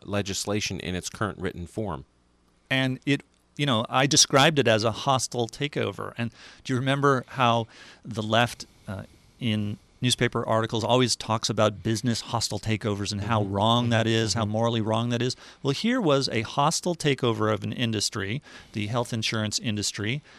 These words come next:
Speaker 2: against bipartisan opposition. But yet they still insisted, they de-, they in-, they in-, insisted they were gonna shove it through.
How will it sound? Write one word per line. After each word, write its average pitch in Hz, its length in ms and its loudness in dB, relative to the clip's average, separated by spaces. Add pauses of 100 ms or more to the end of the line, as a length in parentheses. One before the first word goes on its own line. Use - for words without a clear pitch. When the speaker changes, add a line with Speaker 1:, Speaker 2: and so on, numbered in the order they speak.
(520)
Speaker 2:
against 135 720 2
bipartisan 147 920 2
opposition. 127 800 0 (440)
But 135 220 4
yet 151 360 2 (140)
they 127 180 0
still 185 480 4
insisted, 127 840 2
they 117 120 2
de-, 123 300 -2
they 120 420 2
in-, 120 200 -4 (520)
they 131 440 -2
in-, 131 220 -4
insisted 190 760 2
they 170 80 4
were 143 100 2
gonna 127 160 4
shove 139 300 4
it 135 100 -2
through. 123 320 0